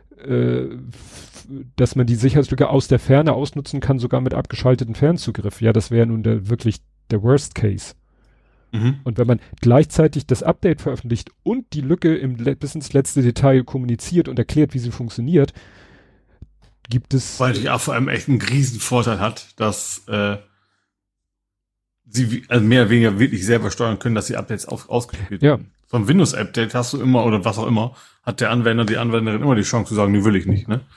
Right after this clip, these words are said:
Speaker 1: Ja.
Speaker 2: Da muss dann im Zweifel jemand aktiv werden. Bei A V M, das macht ja dann der Netzbetreiber am Ende.
Speaker 1: Ja. Gut, kommen wir zu Politik, Gesellschaft, Social Media.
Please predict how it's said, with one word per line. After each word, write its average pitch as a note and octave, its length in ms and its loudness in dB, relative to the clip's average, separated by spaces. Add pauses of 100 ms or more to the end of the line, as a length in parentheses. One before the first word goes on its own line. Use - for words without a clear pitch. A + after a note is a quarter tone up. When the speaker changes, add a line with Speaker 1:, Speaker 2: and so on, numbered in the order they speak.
(140)
Speaker 1:
Ja. C3+ 180 -2
Speaker 2:
Da - 80 -4
muss G#2 180 2
dann G#2 260 0
im - 140 -8
Zweifel A2 240 2
jemand G#2 220 4
aktiv - 420 -6
werden. G#2+ 400 -12 (100)
Bei G2 380 -2
A - 80 -16
V - 180 -10
M, A#2 320 -4 (160)
das - 200 -14
macht G#2+ 180 -6
ja A2 60 -2
dann G2+ 180 0
der G2+ 120 0
Netzbetreiber F#2+ 640 -4
am F2+ 120 -10
Ende. F#2 280 -10 (260)
Speaker 1:
Ja. C3 100 -18 (2000)
Gut, - 500 -4 (520)
kommen G3+ 400 -4
wir E3 220 0
zu - 220 -14
Politik, A#2 460 -10
Gesellschaft, B2+ 600 -4
Social A#2 360 -6
Media. B2 640 -6